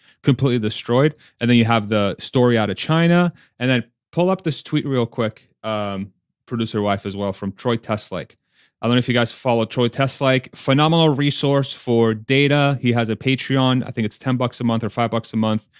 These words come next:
You get a bunch of data around Tesla's quarterly efforts and a bunch of stuff. Highly recommend Troy.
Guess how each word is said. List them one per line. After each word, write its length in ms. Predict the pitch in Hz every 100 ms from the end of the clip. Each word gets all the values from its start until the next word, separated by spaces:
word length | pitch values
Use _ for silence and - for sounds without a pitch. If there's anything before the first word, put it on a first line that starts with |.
| - - -
You 120 | 117
get 100 | 110
a 40 |
bunch 220 | 113 123
of 100 | 127
data 360 | 117 113 113 110
around 340 | 110 107 101
Tesla's 360 | - 113 - 101
quarterly 360 | - 113 104 101
efforts 320 | 104 107 104
and 60 |
a 40 | 98
bunch 180 | 101 95
of 60 |
stuff. 240 | - 113 107
Highly 240 | 110 107
recommend 340 | 101 113 98 -
Troy. 340 | 113 110